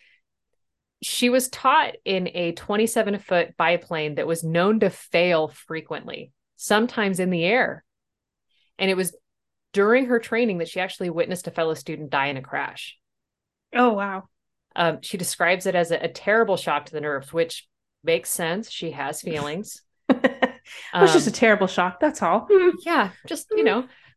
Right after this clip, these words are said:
Speaker 1: but it doesn't stop her because in June nineteen twenty-one, the Fédération Aéronautique Internationale awards her an international pilot's license.
Speaker 2: First of all,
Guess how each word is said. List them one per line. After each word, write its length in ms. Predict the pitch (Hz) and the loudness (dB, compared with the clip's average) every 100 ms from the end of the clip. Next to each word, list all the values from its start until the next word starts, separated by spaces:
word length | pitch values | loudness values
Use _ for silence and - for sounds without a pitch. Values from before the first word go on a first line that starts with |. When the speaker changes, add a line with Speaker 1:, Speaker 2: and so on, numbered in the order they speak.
| _ | _
Speaker 1:
but 100 | 269 | 4
it 60 | 285 | 6
doesn't 260 | 349 330 | 4 4
stop 380 | 277 - 294 359 | 0 4 4 4
her 180 | 208 170 | 0 0
because 380 | 226 220 240 220 | -2 2 2 2
in 280 | - 208 202 | 0 -2 0
June 260 | 214 262 | 0 0
nineteen 360 | 254 233 233 226 | 2 2 0 -4
twenty-one, 920 | - 196 185 196 285 320 214 196 214 - _ _ _ _ | -4 -6 -4 -4 -2 0 0 -2 -4 -10 _ _ _ _
the 300 | 180 185 170 - - | -2 0 -2 -6 0
Fédération 960 | 233 226 208 202 196 202 185 180 185 - _ | 2 4 2 0 -2 -2 -2 -2 -4 -8 _
Aéronautique 840 | 180 185 180 175 170 262 294 294 - _ | -2 2 2 2 0 -2 -4 -6 -18 _
Internationale 1040 | 175 160 160 156 147 - 151 208 254 254 254 | -8 -4 -4 -2 -4 -6 -4 -2 0 -2 -4
awards 580 | 170 160 156 170 185 - | -4 -2 0 2 2 -2
her 200 | 175 165 - | 0 0 -2
an 120 | 151 | -6
international 600 | - 170 165 151 156 156 | -4 -2 2 0 0 -8
pilot's 480 | 139 - 151 151 - | -10 -6 -4 -6 -8
license. 600 | 135 131 - - - - _ _ _ _ _ _ _ _ _ _ - - | -12 -12 -14 -20 -20 -20 _ _ _ _ _ _ _ _ _ _ -20 2
Speaker 2:
First 300 | 262 254 220 | 4 4 -2
of 100 | 190 | -14
all, 260 | - - | -16 -20